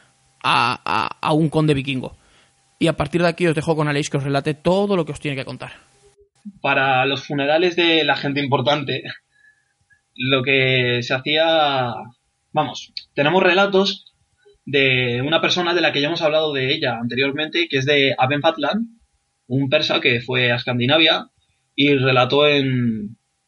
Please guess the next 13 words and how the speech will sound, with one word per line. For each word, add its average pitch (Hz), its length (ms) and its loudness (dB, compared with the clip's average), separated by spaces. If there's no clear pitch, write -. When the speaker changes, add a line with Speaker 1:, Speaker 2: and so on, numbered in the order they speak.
Speaker 2:
relató 139 580 0
las 143 180 0
cosas 160 260 -2
que 143 140 0
él 147 80 -2
veía. 120 400 -2
Y 143 140 2
nos 131 280 0
dejó 156 720 2
un 151 300 -4
muy 160 160 2
buen 156 420 0
testimonio 160 920 -2